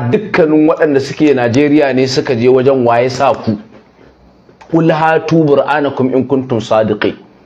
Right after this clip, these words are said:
Wa ya sa ku shine dalili, a ba da aya ko hadisi. Kuma idan yawa ne shikenan, Kiristoci za su iya fiye da wannan taron,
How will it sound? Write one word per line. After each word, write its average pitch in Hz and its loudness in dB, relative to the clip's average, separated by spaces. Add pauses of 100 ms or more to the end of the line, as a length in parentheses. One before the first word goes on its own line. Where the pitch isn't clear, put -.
(800)
Wa 156 2
ya 165 0
sa 170 -2
ku 143 -2
shine 151 2
dalili, 127 2
a 117 0
ba 147 2
da 143 0
aya 127 0
ko 117 0
hadisi. 104 -2 (1600)
Kuma 180 0
idan 170 2
yawa 180 2
ne 165 0
shikenan, 165 0 (320)
Kiristoci 180 0
za 190 2
su - -8
iya 170 2 (720)
fiye 170 2
da 180 4
wannan 151 0
taron, 135 0